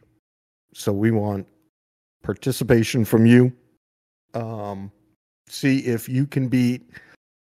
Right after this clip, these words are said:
Hanson and my bracket, which we will do live. Well, not, well, yes, live, I guess. Uh, but we'll record. We'll give you our,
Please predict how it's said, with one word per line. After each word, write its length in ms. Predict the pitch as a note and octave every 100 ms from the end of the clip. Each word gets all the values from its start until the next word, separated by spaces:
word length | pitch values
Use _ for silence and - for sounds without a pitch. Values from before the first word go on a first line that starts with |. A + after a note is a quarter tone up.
| _
Hanson 400 | A2 A#2+ - A#2+
and 320 | A2+ A2 A#2 -
my 480 | A2+ G#2+ G#2 G#2+ G#2 - -
bracket, 460 | G#2 G#2 A#2 A2+
which 260 | A#2 G#2+ -
we 180 | A2+ B2
will 160 | C3
do 440 | A#2 A#2 A#2 A2+ G2 _ _ -
live. 800 | G2+ G2+ A#2+ G2+ G2+ C#3 D#3+ - _ -
Well, 140 | G2+
not, 180 | E2+ - _
well, 220 | A2 F#2+ -
yes, 320 | A2+ - -
live, 360 | - - - D#2
I 80 | D#2
guess. 420 | E2+ D#2+ F2+ - - - - _ _ _ _
Uh, 220 | - F#2
but 160 | F2+ G#2
we'll 160 | G2 G2
record. 640 | G2+ F#2+ B2 G2+ F#2+ G2 - _
We'll 200 | A2 A2
give 300 | A2 A#2 A2+
you 340 | A2 G#2+ G#2 -
our, 520 | G2 G#2 G#2+ A#2 A2+